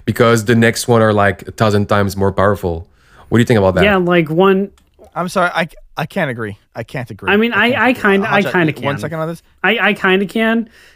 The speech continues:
Speaker 2: 'cause, like, but to, to a certain degree,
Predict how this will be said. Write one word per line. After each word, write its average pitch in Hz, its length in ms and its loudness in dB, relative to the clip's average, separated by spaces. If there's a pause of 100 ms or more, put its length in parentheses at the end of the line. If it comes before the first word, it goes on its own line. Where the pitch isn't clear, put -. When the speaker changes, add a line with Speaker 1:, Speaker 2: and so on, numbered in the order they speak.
(140)
Speaker 2:
'cause, 190 480 2
like, 160 640 2 (220)
but 170 380 0
to, 202 180 4
to 202 220 4
a 185 40 4
certain 190 240 -4
degree, 117 400 -4